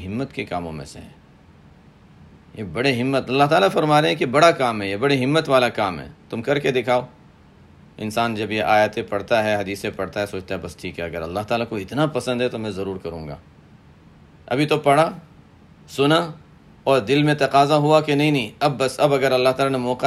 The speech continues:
دیا تو ہم ضرور کریں گے۔ ابھی تو ہم فارغ ہوئے ہی تھے، کسی کا فون آیا اور اس نے ایک بات کہہ دی تو ہم بھڑک گئے، ختم ہو گیا ہمارا سب کچھ۔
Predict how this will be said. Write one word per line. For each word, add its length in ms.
دیا 120
تو 160
ہم 100
ضرور 280
کریں 300
گے۔ 120
ابھی 220
تو 220
ہم 100
فارغ 340
ہوئے 260
ہی 60
تھے، 260
کسی 260
کا 140
فون 300
آیا 260
اور 140
اس 160
نے 80
ایک 200
بات 300
کہہ 120
دی 140
تو 180
ہم 100
بھڑک 300
گئے، 100
ختم 280
ہو 120
گیا 140
ہمارا 240
سب 240
کچھ۔ 240